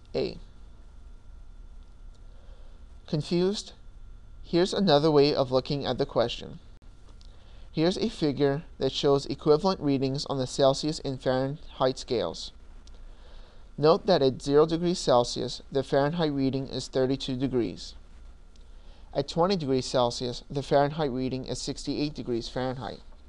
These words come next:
We can see that the change on the Celsius scale from zero to twenty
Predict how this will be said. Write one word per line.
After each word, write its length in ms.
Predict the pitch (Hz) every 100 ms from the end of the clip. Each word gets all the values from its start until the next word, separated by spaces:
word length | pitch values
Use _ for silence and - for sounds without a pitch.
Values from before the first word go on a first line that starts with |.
| - - - - - - - - - - - -
We 120 | 147 147
can 200 | 208 196
see 160 | 185
that 300 | 156 143 -
the 100 | 139
change 520 | - 151 143 160 202 -
on 120 | 196
the 60 | 127
Celsius 540 | - 135 135 - 170
scale 380 | - 131 127 123
from 200 | - 131
zero 260 | 123 131 139
to 160 | - 143
twenty 540 | - 147 139 151 180